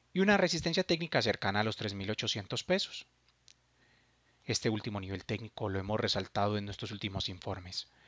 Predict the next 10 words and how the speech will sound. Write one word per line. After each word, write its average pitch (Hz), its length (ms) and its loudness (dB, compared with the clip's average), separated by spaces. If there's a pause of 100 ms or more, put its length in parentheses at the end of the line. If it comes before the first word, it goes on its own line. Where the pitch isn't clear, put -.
(260)
Para 98 180 4
su 104 100 0
marco 104 300 2
de 123 80 6
tiempo 165 300 4
diario 160 300 8
permanece 107 580 0
la 98 100 0
tendencia 92 540 -4
alcista. 98 440 -8